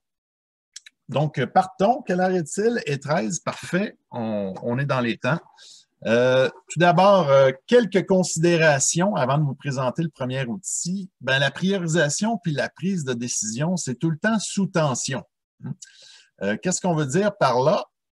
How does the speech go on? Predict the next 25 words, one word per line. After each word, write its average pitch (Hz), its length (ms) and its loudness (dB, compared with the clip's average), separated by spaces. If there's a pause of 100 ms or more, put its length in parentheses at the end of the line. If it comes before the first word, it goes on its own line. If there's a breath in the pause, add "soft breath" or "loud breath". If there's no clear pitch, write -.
Ben, 123 320 0
d'une 170 220 2
part, 196 340 2
tension, 175 480 0
là, 170 100 -2
je 147 60 -6
suis 135 100 -4
allé 131 120 -4
chercher 139 300 -4
une 147 100 -2
petite 117 360 -8
dictionnaire, 143 840 2
euh, 110 280 0
une 110 80 -2
petite - 200 -10
définition 160 640 -2
dans, 110 420 -2
dans 123 240 -4
Google 139 520 0
qui 131 140 -8
m'a 113 380 0
référé 135 560 -2
à, 117 280 4
au 120 120 -2
Robert. 117 380 2